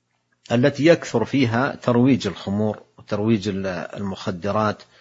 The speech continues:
وترويج هذه الشرور، ويغرر مثلًا بالناشئة والشباب والصغار، فيتأكد على الخطباء أن يكون هذا الموضوع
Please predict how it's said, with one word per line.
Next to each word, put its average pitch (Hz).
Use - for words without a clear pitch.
وترويج 104
هذه 101
الشرور، 101
ويغرر 110
مثلًا 104
بالناشئة 104
والشباب 98
والصغار، 110
فيتأكد 147
على 120
الخطباء 120
أن 139
يكون 120
هذا 139
الموضوع 123